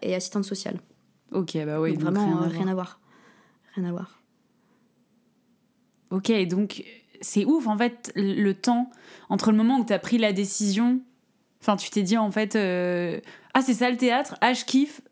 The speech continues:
Speaker 2: go f-, vivre à Paris, faire une école de théâtre. »
Speaker 1: Pff, en fait, il s'est passé tellement mille choses à ce moment-là. Euh,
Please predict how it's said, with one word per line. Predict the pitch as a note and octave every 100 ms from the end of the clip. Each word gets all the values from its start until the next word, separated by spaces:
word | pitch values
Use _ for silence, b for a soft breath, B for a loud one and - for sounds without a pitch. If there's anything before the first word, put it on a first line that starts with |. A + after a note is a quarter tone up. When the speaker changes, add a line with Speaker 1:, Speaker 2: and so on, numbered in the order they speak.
| -
Speaker 2:
go | G3+ F3 A#3+ C4
f-, | A#3+ F#3+
vivre | F3+ A#3+ B3 G#3+
à | G3+
Paris, | A3 A3 B3
faire | C#4 A3+
une | G#3+
école | A3 A3+
de | A3
théâtre. » | F#3 F#3+
Speaker 1:
Pff, | - - -
en | F#3+
fait, | C#4 C#4
il | A#3+
s'est | G#3
passé | G3 F#3+ F#3+
tellement | G#3+ C#4
mille | C#4 B3
choses | G#3+ B3+ C4+
à | A#3
ce | G#3+
moment-là. | G#3 G3 F#3+ G#3+ C#4 C#4+
Euh, | G3+ F#3 F#3 F#3 F#3 F#3